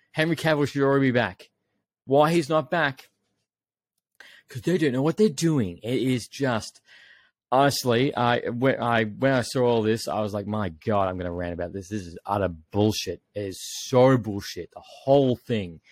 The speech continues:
Um, and it's just, uh, yeah, I just can't believe it, honestly. Uh, and why would pe-, you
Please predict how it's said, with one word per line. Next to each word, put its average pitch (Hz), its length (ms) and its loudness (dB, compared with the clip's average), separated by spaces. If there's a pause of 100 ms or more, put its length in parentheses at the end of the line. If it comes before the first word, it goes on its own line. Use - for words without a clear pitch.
(440)
Um, 90 800 -2 (160)
and 117 160 0
it's 120 160 -2
just, - 240 -8
uh, 104 240 -2
yeah, 104 200 -2 (140)
I 120 120 2
just 120 100 -2
can't 123 240 -2
believe 104 280 0
it, 82 100 -14 (160)
honestly. 107 500 0 (800)
Uh, 98 440 0
and 123 360 0 (800)
why 139 240 4
would 151 240 2
pe-, 160 80 2
you 147 120 -2